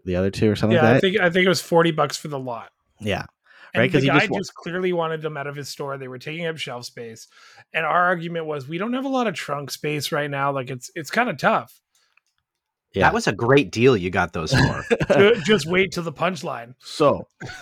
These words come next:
Speaker 2: <laughs>
Speaker 1: um,
Speaker 2: Wait, wait, before we continue, what do you think they were worth at the time of purchase?
Speaker 3: Um, I mean, he priced the Darth Maul at fifty and the others at thirty, even though the Darth Maul was one that wasn't working.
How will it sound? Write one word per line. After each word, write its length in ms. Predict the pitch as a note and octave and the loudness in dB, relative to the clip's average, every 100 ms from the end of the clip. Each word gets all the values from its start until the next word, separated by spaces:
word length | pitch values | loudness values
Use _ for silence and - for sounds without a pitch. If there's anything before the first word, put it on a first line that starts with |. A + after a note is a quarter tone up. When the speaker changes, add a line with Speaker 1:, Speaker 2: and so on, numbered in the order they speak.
| C4+ | 4
Speaker 2:
<laughs> 460 | - E4 D#4+ _ - | 4 -4 -8 _ -2
Speaker 1:
um, 640 | B2 A#2+ B2 B2 A#2+ A#2+ - _ - | 2 4 6 4 2 -2 -6 _ -8
Speaker 2:
Wait, 200 | A#3 B3 | -2 -2
wait, 320 | E3+ F3 D#3+ G#3+ - | -2 -2 -4 -6 -4
before 340 | F#3+ - G#3+ | 0 4 4
we 280 | A3 G3 G3 | 6 2 0
continue, 400 | F3 D#3 F3+ D#3 | -2 0 0 2
what 160 | D#3 | 4
do 60 | A3 | 4
you 80 | C4 | 4
think 320 | - G#3+ F3 | 2 0 2
they 160 | F3 F3 | 2 2
were 120 | E3 | 2
worth 360 | D#3 D#3+ D#3 | 4 4 2
at 80 | D#3 | -4
the 80 | C#3 | -10
time 260 | - C#3+ D3 | -6 -4 -4
of 140 | B2 | -6
purchase? 500 | C#3+ B2+ G#2+ G2 - _ _ _ _ _ _ _ - - _ | -8 -8 -12 -18 -20 _ _ _ _ _ _ _ -20 -20 _
Speaker 3:
Um, 400 | B2 B2 B2 B2+ - _ _ - A2+ | 8 8 8 2 -6 _ _ -8 -2
I 140 | A#2 B2+ | 0 4
mean, 400 | C3 B2+ B2 - _ _ _ _ - | 4 4 0 -6 _ _ _ _ -16
he 420 | A#2 A#2+ D3 C#3 _ _ | -12 -8 -4 -6 _ _
priced 400 | - E3+ A3 - | 2 4 2 -2
the 80 | D#3 | -2
Darth 300 | C3+ C3+ C3+ | 2 2 2
Maul 220 | A#2 B2 | 0 0
at 80 | G2+ | -2
fifty 280 | - A#2 B2+ | -4 -2 -2
and 80 | G#2+ | -2
the 60 | |
others 180 | G#2 G#2 | -2 -4
at 140 | G2+ | -6
thirty, 240 | - G2+ A2 | -2 0 0
even 200 | G2 G2+ | 0 0
though 100 | F#2 | -2
the 60 | F2+ | 0
Darth 220 | F#2+ G2 | 0 0
Maul 200 | F#2 F#2+ | 0 0
was 160 | F2 | 0
one 120 | F#2+ F2+ | 0 -2
that 100 | E2 | -2
wasn't 260 | E2 E2 | -4 -4
working. 460 | E2 E2+ B2+ B2+ | -6 -4 -4 -4